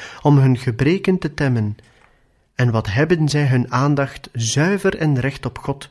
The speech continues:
gericht gehouden. Overdag werkten zij en 's nachts wijden zij zich aan langdurige gebeden,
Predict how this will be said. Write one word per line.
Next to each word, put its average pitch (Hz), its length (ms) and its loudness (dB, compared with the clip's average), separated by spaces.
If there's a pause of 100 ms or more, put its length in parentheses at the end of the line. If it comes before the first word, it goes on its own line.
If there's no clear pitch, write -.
gericht 120 480 -6
gehouden. 110 680 -4 (1600)
Overdag 160 600 0
werkten 139 600 0
zij 131 380 -2 (420)
en 117 260 0
's - 180 -8
nachts - 400 -2
wijden 165 600 0
zij 143 160 -2
zich - 580 -6
aan 120 240 2
langdurige 131 760 0
gebeden, 143 760 -2